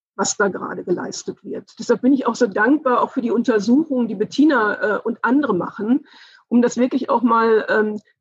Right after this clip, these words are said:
öffentlich zu machen, was passiert eigentlich gerade, äh, in Familie und im Beruf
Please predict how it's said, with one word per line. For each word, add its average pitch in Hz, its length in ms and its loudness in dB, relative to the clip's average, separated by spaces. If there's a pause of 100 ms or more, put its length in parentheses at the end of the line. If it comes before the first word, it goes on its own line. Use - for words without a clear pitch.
(120)
öffentlich 277 640 -2
zu - 160 -8
machen, 247 520 -6 (420)
was 247 320 -2
passiert - 640 0
eigentlich 254 480 -2
gerade, 240 680 4
äh, 220 260 0 (100)
in 285 180 4
Familie 247 880 2
und 233 220 -6
im 254 140 -2
Beruf 240 440 -8